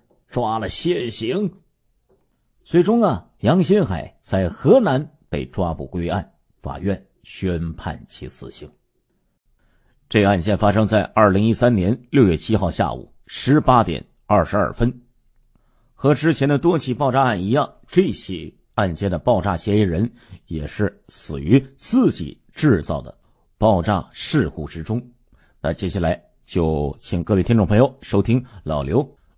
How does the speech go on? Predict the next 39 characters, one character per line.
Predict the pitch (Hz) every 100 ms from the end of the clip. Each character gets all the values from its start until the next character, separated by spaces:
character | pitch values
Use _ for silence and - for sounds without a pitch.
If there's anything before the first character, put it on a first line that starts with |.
| -
为 | 92
您 | 87 110 123 -
讲 | - 90 85
述 | 113 160
的 | 85 - _
这 | -
一 | 175 95
起 | 78 - 80 67 87 117 _ _ _ _ _ _ _ _
厦 | _ - - 160
门 | 123 98 131 131 - _ _
陈 | - - 214 220
水 | 156 185
总 | 107 71 - _
公 | - 120 117 107
交 | 107 101
纵 | 92 139 92
火 | 69 71
案 | 64 90 85
吧。 | 64 _ _ _ _ _ _ _ _ _
要 | - 240 196
讲 | - 151 151
这 | 151 220
起 | 139
案 | 190 180
子 | 113
啊， | 107
首 | - 92
先 | 120 147 147
要 | 131
给 | 92
大 | 92
家 | 101
介 | 117
绍 | 95 90
一 | 76
下 | 73 87 76 55 60
陈 | - - 135 143
水 | - 110 127
总 | 92 58